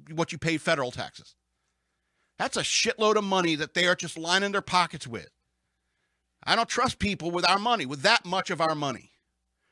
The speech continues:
And you would rather secede from the Union than become a Republican? Maybe you should just try to understand the ideas of republicanism before you condemn it so horribly.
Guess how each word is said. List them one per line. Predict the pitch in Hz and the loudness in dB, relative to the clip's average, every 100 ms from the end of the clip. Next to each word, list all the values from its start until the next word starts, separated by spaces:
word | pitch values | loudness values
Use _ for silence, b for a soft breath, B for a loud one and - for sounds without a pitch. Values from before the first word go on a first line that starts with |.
| _ _ _ _ _ - | _ _ _ _ _ -6
And | 151 | -2
you | 240 | 0
would | 240 | 4
rather | 226 214 | 4 4
secede | 175 165 - 233 240 | -2 -4 -2 -2 -2
from | 220 | -2
the | 196 | -2
Union | 175 185 208 214 | 0 0 2 2
than | 196 170 | 2 0
become | 151 180 190 | 0 0 0
a | |
Republican? | 165 139 156 156 165 180 170 - _ _ _ _ _ _ _ _ _ _ | -2 -2 0 0 -2 -4 -6 -10 _ _ _ _ _ _ _ _ _ _
Maybe | 185 269 | 0 0
you | 254 | 0
should | 277 | -4
just | - 220 | -4 -4
try | - 240 | 2 2
to | 240 220 | 4 0
understand | 220 220 - 220 220 | 0 -4 -2 0 0
the | 196 180 | -2 4
ideas | 185 175 196 185 165 b b b b | 4 4 0 -2 -4 b b b b
of | 180 196 170 | 4 4 4
republicanism | 185 196 185 180 175 175 151 110 - _ _ _ | 0 2 0 0 2 2 2 -6 -14 _ _ _
before | 185 160 196 | -2 0 0
you | 180 | -2
condemn | 156 175 175 170 | -4 -2 0 0
it | 147 | -2
so | - 143 | -4 -4
horribly. | 139 143 117 92 | -2 -2 -4 -8